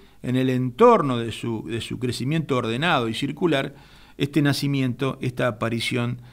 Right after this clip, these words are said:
de los hongos, este, o de los sombreros de hongos, que es la etapa, como decimos recién,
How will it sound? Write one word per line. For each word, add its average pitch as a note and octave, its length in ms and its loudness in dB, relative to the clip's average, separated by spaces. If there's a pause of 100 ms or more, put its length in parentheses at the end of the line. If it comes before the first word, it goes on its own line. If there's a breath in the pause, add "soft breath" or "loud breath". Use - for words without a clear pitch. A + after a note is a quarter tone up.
(220 loud breath)
de A#2 140 0
los A#2 280 -2
hongos, B2+ 800 0
este, G2+ 640 -6
o A2 140 -4
de G#2+ 80 -2
los G#2+ 180 -6
sombreros A2+ 400 -2
de G2 140 -6
hongos, - 480 -16
que A#2+ 80 -6
es B2+ 80 0
la C3 80 0
etapa, A#2+ 360 -2
como A#2 200 -2
decimos C3+ 340 -2
recién, F#3 360 0